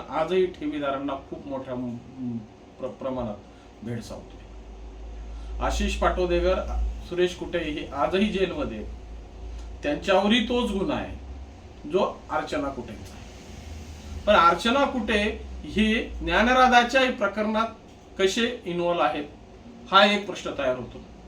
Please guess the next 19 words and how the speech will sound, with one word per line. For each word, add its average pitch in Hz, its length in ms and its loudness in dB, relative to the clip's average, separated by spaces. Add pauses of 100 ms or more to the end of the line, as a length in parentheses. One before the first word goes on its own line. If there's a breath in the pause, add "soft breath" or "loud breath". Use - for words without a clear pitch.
(1600)
ज्या 220 180 10
प्र-, 247 240 4
पद्धतीनं 214 680 2 (360)
मासाहेब 233 720 6
जिजाऊ, 233 400 4
अं, 165 1120 -4
मल्टीस्टेटमध्ये 175 1000 -2 (280)
बबन 208 340 4
शिंदेची 247 540 4 (180)
इन्व्हॉल्वमेंट 190 560 2
आहे, - 180 -6 (1400)
बबन 208 260 6
शिंदे 240 320 4
तर 240 60 2
मासाहेब 233 480 4
जिजाऊच्या 233 460 2
कोणत्याच 226 580 0 (400)
बॉडीमध्ये 180 600 4
नाहीये, 160 440 -4